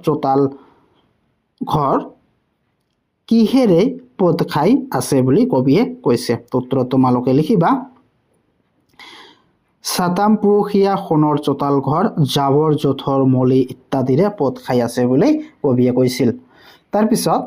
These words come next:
আহ, কুৱেশ্যন গত কি কৈছে? জাতিৰ জীৱন মনোহৰ কৰিবলৈ কবিয়ে কি বেশেৰে ঝাৰু ধৰিবলৈ কৈছিল বা কৈছে? তো উত্তৰত তোমালোকে লিখিবা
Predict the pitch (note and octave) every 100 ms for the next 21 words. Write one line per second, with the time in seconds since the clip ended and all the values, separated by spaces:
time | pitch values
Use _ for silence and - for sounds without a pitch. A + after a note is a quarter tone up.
0 | - - - C#3 C#3 C#3 D#3 F3 E3 F3
1 | F#3 G3+ F#3+ F#3+ F#3 G3 G3 F3 C#3+ C#3
2 | E3 E3+ D3 C3+ C3+ G#3+ D4+ - - _
3 | _ _ _ _ _ _ _ - - -
4 | - - C3+ D#3 F#3 F#3+ G#3 G#3 G#3 D3
5 | C3+ B2+ B2+ E3 C4 C4 - _ _ _
6 | _ G#3 A3+ G#3+ D#3 E3+ - - _ _
7 | _ - A#3 B3 G3+ F3+ F3+ E3+ F3+ F#3+
8 | - C#3 D3 C#3+ C3 B2+ C3+ A3+ - -
9 | A#2 - G#2 F#2 - _ _ _ A#2+ D3+
10 | - C3+ A2+ A2 - - A#2 A#2 B2 B2
11 | B2+ B2 B2 B2+ C#3+ G3 E3